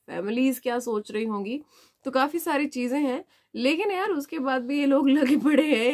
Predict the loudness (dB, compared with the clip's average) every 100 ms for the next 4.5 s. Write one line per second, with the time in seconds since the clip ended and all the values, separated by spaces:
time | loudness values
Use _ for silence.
0 | 0 -2 -6 -4 -2 -2 -6 -6 -6 -6
1 | -6 -4 -4 -4 -4 -6 -6 -6 -6 -6
2 | -8 -8 -10 -10 -6 -6 -4 -4 -4 -6
3 | _ _ -12 -6 -6 -4 -6 -4 -2 -2
4 | 0 0 0 -2